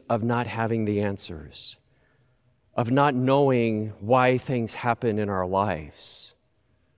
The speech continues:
but still somehow finding a sense of comfort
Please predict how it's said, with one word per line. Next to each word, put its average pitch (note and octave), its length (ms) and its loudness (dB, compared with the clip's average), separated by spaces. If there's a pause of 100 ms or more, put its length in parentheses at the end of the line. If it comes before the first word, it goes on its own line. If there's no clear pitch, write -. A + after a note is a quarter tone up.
(760)
but A2+ 160 0
still F3+ 640 2
somehow D#3 960 0
finding E3 580 0
a D#3+ 80 2
sense - 400 0
of C#3 160 -6
comfort G2 580 -4